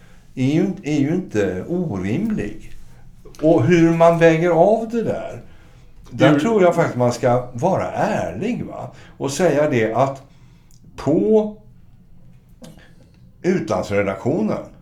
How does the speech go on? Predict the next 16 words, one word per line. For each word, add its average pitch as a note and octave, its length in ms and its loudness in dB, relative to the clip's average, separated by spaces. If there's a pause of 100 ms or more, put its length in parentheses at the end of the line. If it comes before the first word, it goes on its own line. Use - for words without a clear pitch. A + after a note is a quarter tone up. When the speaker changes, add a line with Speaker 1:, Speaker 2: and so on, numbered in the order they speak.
(100)
Speaker 1:
så - 140 -10
behöver A2+ 400 2
vi F3 180 -2
fyra A2 380 -4
engelsmän. F#2 440 -8 (400)
Speaker 2:
Mm. B2+ 420 -4 (200)
Speaker 1:
Det D3 300 -2
går D3+ 440 2
inte G#2+ 520 -4
att A2+ 240 -2
klara C3+ 560 2 (240)
att B2+ 140 -6
prata, A#2 540 2 (600)
eh, G2+ 440 -2
Queen's A2 360 0
English E2+ 440 -6